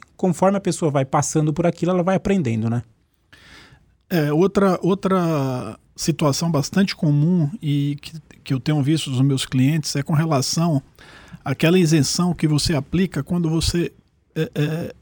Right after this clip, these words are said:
Speaker 2: utiliza o valor do ganho de capital na, para a compra de outro imóvel até seis meses posteriores. É, no afã de ter,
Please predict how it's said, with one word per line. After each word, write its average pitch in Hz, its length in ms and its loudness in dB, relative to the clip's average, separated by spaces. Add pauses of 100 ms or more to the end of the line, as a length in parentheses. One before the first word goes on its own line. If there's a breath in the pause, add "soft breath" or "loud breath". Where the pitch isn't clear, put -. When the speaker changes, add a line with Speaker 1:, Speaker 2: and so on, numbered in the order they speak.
(160)
Speaker 2:
utiliza 208 640 4
o 185 40 6
valor 170 280 4
do 151 120 0
ganho 160 120 0
de 151 80 -2
capital 170 500 -2
na, 185 180 0
para 175 280 2
a - 20 -2
compra 196 340 2
de 175 60 4
outro 180 200 0
imóvel 165 360 0
até 165 220 -2
seis 196 320 2
meses 165 280 0
posteriores. 160 760 -2 (920 loud breath)
É, 139 340 -2
no 165 140 2
afã 233 240 4
de 233 140 -2 (220)
ter, 196 360 4